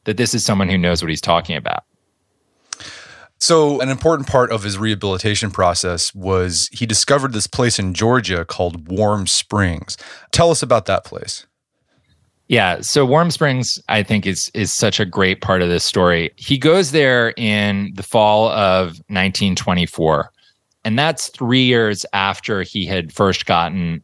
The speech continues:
Speaker 1: polio. So it's outside of that window where he's really got a chance of regaining the ability to walk on his own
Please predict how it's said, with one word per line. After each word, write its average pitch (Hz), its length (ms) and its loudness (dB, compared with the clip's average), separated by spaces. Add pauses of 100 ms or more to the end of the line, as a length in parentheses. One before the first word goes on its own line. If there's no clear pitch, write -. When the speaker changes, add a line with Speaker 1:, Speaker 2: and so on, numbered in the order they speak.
Speaker 1:
polio. 78 580 -2 (320)
So 110 200 0
it's 104 200 -2 (140)
outside 113 500 0
of 101 60 -2
that 92 240 2 (260)
window 85 600 0
where 85 420 0
he's 85 240 -6
really 92 320 0
got 82 380 0 (420)
a - 80 -6
chance 92 480 -2
of 87 140 -4
regaining 85 540 -2
the 85 100 -2
ability 80 600 -2 (120)
to 98 120 -2
walk 78 360 2
on 82 100 -4
his 80 160 -6
own 80 380 -4